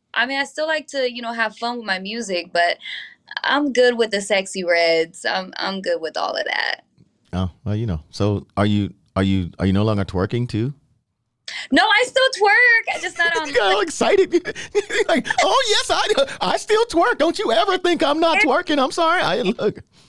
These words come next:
Speaker 1: Dude, at every party, every girl, you know, when me and my girls get together, when we put on the music, a Sexy Red eventually comes on, right? Just because it's a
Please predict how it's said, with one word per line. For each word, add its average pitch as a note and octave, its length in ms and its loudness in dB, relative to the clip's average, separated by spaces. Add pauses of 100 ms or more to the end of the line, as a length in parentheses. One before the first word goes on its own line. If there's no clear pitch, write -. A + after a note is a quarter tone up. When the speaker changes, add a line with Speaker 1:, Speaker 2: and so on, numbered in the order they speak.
(260)
Speaker 1:
Dude, E4+ 220 -4
at D#4+ 240 4
every F4 380 2
party, F4 500 0
every D4+ 280 -6
girl, D4+ 600 -6
you C4 100 -10
know, B3+ 140 -8
when A#3 500 -8
me C4 120 -2
and D4+ 60 -2
my D#4+ 100 4
girls D4 260 -2
get C4+ 160 -8
together, A#3 480 0
when A3 100 -6
we A3 80 -14
put B3 160 -8
on C#4+ 120 -4
the C#4 80 -12
music, A#3 520 -6 (160)
a A3+ 60 -8
Sexy C#4+ 500 -6
Red C#4 220 0
eventually A3+ 540 -4
comes G#3 280 -8
on, F3+ 200 -6
right? F3+ 200 -4
Just A#3 140 -12
because F#4+ 220 -4
it's F#4+ 160 -2
a E4 100 0